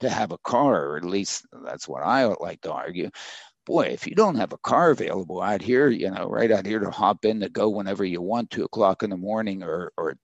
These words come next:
ten o'clock in the morning or whatever, <sighs> I gotta wait for the bus. I gotta, I gotta do one. I gotta do, do, da, da, do. I mean, if, if one could provide, just like if you're in a tall building and you walk down the hall and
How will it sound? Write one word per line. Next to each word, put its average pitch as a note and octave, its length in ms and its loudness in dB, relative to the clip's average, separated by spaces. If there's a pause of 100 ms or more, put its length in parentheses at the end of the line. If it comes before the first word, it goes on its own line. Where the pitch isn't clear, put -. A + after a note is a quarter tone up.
(320)
ten - 180 -2
o'clock G#2 400 -2
in A2 80 0
the G2+ 80 -4
morning G2 420 -4
or C#2+ 140 -6
whatever, G#2 520 2 (200)
<sighs> - 180 -20
I - 800 -6
gotta A#2+ 160 4
wait G2 220 2
for G#2 120 0
the F2+ 100 -4
bus. A#2+ 500 4
I F#2+ 80 -2
gotta, G#2 400 -2
I A2+ 80 2
gotta G#2 180 2
do F#2+ 180 -4
one. D#3+ 560 2
I F#2+ 80 -4
gotta G#2+ 200 -2
do, G2 160 -8
do, D#3+ 400 6
da, F2 180 2
da, - 220 -6
do. D#3 300 6 (340)
I - 60 -8
mean, G2+ 300 -6
if, F#2+ 220 -4
if - 240 -2
one D#3+ 220 2
could F2+ 260 0
provide, B2 760 2 (540)
just - 300 -6
like C#3 240 2
if A#2+ 160 2
you're B2 180 6
in C#3+ 160 4
a C3 100 4 (240)
tall C3+ 340 6
building A#2+ 760 6
and G#2+ 280 -2
you F2+ 500 -4
walk A#2 240 4
down B2 220 2
the A#2 140 0
hall A2 560 4
and F2 340 -6